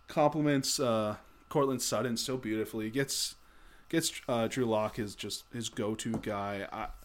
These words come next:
a guy that can work, um, you know, like, in the middle of the field and, like, in intermediate routes. Uh, exactly what they need. Uh, at forty-six,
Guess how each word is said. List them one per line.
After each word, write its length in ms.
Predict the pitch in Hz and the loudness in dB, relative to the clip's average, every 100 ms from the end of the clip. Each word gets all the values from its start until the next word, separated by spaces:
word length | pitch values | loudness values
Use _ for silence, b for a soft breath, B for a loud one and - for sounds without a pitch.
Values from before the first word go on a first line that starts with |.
| b b b b - | b b b b 0
a 80 | |
guy 180 | 156 151 | 6 8
that 100 | 180 | 8
can 260 | 175 180 143 | 8 6 6
work, 320 | 135 135 - - - - | 4 2 -2 -18 -16 -6
um, 280 | 113 104 110 | -4 -4 0
you 80 | 135 | 0
know, 120 | 113 | 2
like, 180 | 110 123 | 0 0
in 100 | 135 | 0
the 80 | |
middle 540 | 107 101 110 117 120 - - | 2 2 2 2 0 -4 -10
of 120 | 123 | -8
the 80 | 117 | -8
field 500 | - 117 117 117 117 | -2 2 2 2 0
and, 120 | 107 | -2
like, 200 | 101 98 | -4 -4
in 80 | 113 | -6
intermediate 540 | 120 117 104 104 110 | -4 -4 -4 -2 -2
routes. 420 | 107 104 101 - - b b b b b | -2 -2 -4 -6 -10 b b b b b
Uh, 60 | 135 | 2
exactly 480 | 139 135 127 123 120 | 2 4 4 2 0
what 160 | 104 | -2
they 100 | 101 | -4
need. 280 | 95 95 - - B B B B B B 120 | -4 -6 -10 -18 B B B B B B -4
Uh, 200 | 127 127 | 0 4
at 160 | 170 180 | 4 10
forty-six, 720 | 190 202 - 175 180 - | 8 8 6 6 6 2